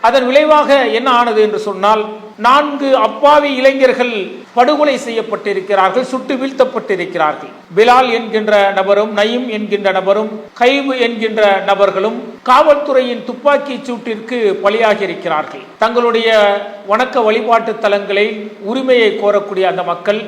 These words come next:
தங்களுடைய கோரிக்கையை முன்வைத்து, தங்களுடைய எதிர்ப்பை ஜனநாயக ரீதியாக அவர்கள் எதிர்க்கக்கூடிய அந்த தருணத்தில், காவல்துறை துப்பாக்கியால் சுட்டு நான்கு நபர்களை சுட்டு வீழ்த்தி இருக்கிறது என்று சொன்னால்,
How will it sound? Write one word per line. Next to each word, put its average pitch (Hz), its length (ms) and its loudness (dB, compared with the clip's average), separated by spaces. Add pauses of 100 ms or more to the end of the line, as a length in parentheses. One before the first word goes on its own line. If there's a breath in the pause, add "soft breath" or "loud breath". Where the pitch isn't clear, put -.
(180)
தங்களுடைய 240 760 2
கோரிக்கையை 254 640 2
முன்வைத்து, 247 720 -4
தங்களுடைய 220 500 -2
எதிர்ப்பை 214 500 0
ஜனநாயக 240 640 -2
ரீதியாக 220 800 0 (640)
அவர்கள் 220 440 0
எதிர்க்கக்கூடிய 254 720 -2
அந்த 196 300 0
தருணத்தில், 220 720 -2 (220)
காவல்துறை 262 1000 2 (420)
துப்பாக்கியால் 269 720 2
சுட்டு 240 480 -6 (200)
நான்கு 262 460 2
நபர்களை 254 800 0 (100)
சுட்டு 277 360 -6
வீழ்த்தி 269 320 -2
இருக்கிறது 220 480 -2
என்று 185 140 -6
சொன்னால், 196 440 -2